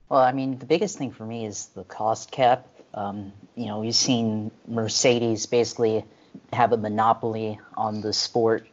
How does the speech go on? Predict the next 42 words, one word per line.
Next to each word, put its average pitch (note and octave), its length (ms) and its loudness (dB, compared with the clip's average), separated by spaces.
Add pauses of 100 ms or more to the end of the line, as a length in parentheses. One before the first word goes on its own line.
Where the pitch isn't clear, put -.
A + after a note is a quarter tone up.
(160)
the A#2+ 160 2
last, G#2+ 560 2
like, G#2 220 0 (400)
five A#2 400 6
or G#2 120 -2
six - 340 -6
seasons A2 680 -4
in G#2+ 120 -8
Formula A2 360 -2
One, A2 320 0 (260)
and G#2+ 380 -2
they're A2+ 120 4
closely C#3+ 420 4
followed B2 320 8
by A2+ 180 2 (200)
Ferrari, A#2+ 600 6
and G#2+ 160 -6
Ferrari A#2 400 0
always A2 320 0
falls, A2+ 640 -2
um, G#2 420 -6
short A#2 400 -2
somewhat. A2 560 -2 (240)
And A2+ 220 0
I A2+ 80 4
think, D3+ 300 -2 (240)
to D3 140 2
be, B2 100 -2
to - 200 -6
be C#3+ 80 4
honest, E3 280 4
I D3 60 4
think D#3+ 260 -6
that's, - 400 2 (180)
um, G#2+ 300 0
kind - 200 2
of G#2+ 100 -4
a G#2+ 40 -8
good A#2 160 2
thing B2 200 -2
that, G2+ 200 0 (220)
um, G#2 440 -6